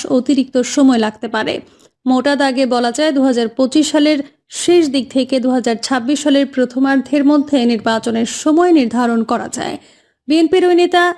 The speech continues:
দেশ প্রতিনিধিকে বলেন, ডক্টর ইউনূস আসলে দীর্ঘমেয়াদী সংস্কারের পথে যাচ্ছেন বা এটা তার একান্ত ইচ্ছা। তবে তার এই ইচ্ছা কারো ষড়যন্ত্রের ফাঁদে মনের অজান্তে পা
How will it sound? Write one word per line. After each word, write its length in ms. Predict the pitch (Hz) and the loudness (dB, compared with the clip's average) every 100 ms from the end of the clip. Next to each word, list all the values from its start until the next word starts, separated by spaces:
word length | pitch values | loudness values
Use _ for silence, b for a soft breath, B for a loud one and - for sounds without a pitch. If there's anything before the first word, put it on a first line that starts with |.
| 277 | -2
দেশ 120 | 285 - - | -2 -2 -4
প্রতিনিধিকে 580 | 302 285 269 269 269 262 | -4 -2 -2 -2 -2 -2
বলেন, 200 | 247 285 349 | 0 0 0
ডক্টর 240 | 277 262 262 | 0 -2 -2
ইউনূস 260 | 240 240 247 233 | 0 0 -2 -2
আসলে 240 | 233 294 311 254 | -2 -2 0 2
দীর্ঘমেয়াদী 680 | 254 233 285 262 233 233 233 | 0 -2 0 0 2 0 0
সংস্কারের 460 | 262 233 - 233 226 233 | -2 -2 -4 -4 -4 -4
পথে 220 | 233 277 | -2 0
যাচ্ছেন 460 | 285 285 269 - 330 330 b b b 269 | 2 0 -2 -2 0 0 b b b -4
বা 80 | 285 320 | -2 -2
এটা 140 | 311 349 | -2 0
তার 180 | 277 226 - 302 | -2 -4 -6 -4
একান্ত 320 | 359 349 302 285 226 | 0 0 0 0 0
ইচ্ছা। 260 | - - - - _ _ - | -2 -6 -8 -10 _ _ -4
তবে 220 | 320 277 320 269 | 0 0 -2 -6
তার 180 | - 277 | -4 -2
এই 180 | 285 269 - 269 | -2 -4 -4 -6
ইচ্ছা 280 | - 269 247 | -6 -6 -6
কারো 320 | - 247 247 | -4 -2 -2
ষড়যন্ত্রের 720 | 247 285 262 247 233 226 233 233 | -4 -2 0 0 -2 0 0 -2
ফাঁদে 360 | - 262 240 294 | -4 -4 0 0
মনের 480 | 294 247 247 269 294 - | 0 2 2 2 2 0
অজান্তে 640 | 240 233 311 339 339 247 233 | -2 0 0 0 2 0 0
পা 140 | - | -4